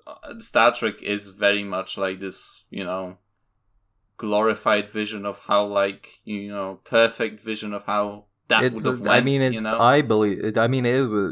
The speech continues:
Speaker 2: it's an unachievable utopia, you know?
Speaker 1: Yeah, exactly,
Speaker 2: It's the
Speaker 1: so
Speaker 2: perfect socialist society.
Speaker 1: It's, it's, it's kind of
Speaker 2: And even then,
Speaker 1: redundant
Speaker 2: it's
Speaker 1: into
Speaker 2: like, you can still
Speaker 1: looking
Speaker 2: poke.
Speaker 1: into
Speaker 2: Yeah.
Speaker 1: wha-, how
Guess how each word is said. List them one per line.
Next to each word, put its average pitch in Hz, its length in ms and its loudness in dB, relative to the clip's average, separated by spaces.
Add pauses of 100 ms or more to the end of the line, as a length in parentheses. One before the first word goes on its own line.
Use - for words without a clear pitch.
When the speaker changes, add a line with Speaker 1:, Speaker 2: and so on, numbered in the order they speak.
Speaker 2:
it's 101 160 -4
an 107 100 -4
unachievable 104 720 -6
utopia, - 580 -10
you 123 140 -8
know? 104 280 -10
Speaker 1:
Yeah, 107 360 -2 (160)
exactly, 117 460 -4
Speaker 2:
It's 95 160 -6
the 101 100 2
Speaker 1:
so 104 100 -2 (200)
Speaker 2:
perfect - 420 -4 (140)
socialist 98 600 -6
society. 104 640 -12 (520)
Speaker 1:
It's, - 440 -10
it's, - 340 -8 (380)
it's 117 200 -6
kind 123 240 0
of 110 80 0
Speaker 2:
And 110 120 2
even 110 320 4
then, 113 300 4
Speaker 1:
redundant 98 140 -2
Speaker 2:
it's 107 120 -4
Speaker 1:
into 104 120 0
Speaker 2:
like, 98 280 -2 (500)
you 101 120 -6
can 107 140 -4
still 120 200 2
Speaker 1:
looking 110 180 0
Speaker 2:
poke. 101 80 2
Speaker 1:
into 98 580 -6 (340)
Speaker 2:
Yeah. 107 200 -6
Speaker 1:
wha-, 107 300 2
how 117 640 4